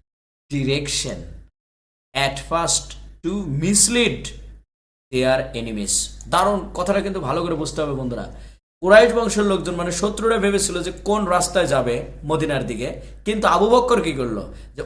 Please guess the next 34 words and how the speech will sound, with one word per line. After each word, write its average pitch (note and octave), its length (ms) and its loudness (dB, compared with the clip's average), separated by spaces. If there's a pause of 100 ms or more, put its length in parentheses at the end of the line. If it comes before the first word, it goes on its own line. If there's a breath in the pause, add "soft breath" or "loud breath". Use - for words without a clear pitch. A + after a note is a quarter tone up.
ওরা F#3+ 200 6
যেহেতু G#3+ 260 0
ভেবেছে F#3+ 320 0
এই G3 160 0
রাস্তা G#3+ 280 2
দিয়ে E3 140 0
যাব, C3 220 0 (300 loud breath)
আবু F3 240 4
বকর G#3+ 200 0
কিন্তু G3+ 180 -4
রাস্তা F#3 360 2
চেঞ্জ A3+ 260 0
করলো। B2 260 -4
এই D#3 100 -2
যে F#3 120 0
বলছে G3+ 300 -4
headed G3+ 320 2
off F#3 100 2 (140)
in E3+ 160 -4
the E3 80 4 (380 loud breath)
opposite, G3 480 2
এই D#3 100 0
যে D#3+ 100 -2
একটা - 200 -6
ক-, D3+ 260 -6
কথা D3+ 180 -2
বলেছে, C#3 280 -2 (100)
অপোজিট D#3 440 0
মানে E3 160 -4
কি? - 180 -8
অন্য, F3 300 0 (800)
মানে D3 220 -2 (100)
অন্য F#3+ 380 2
ডিরেকশন, F3 500 2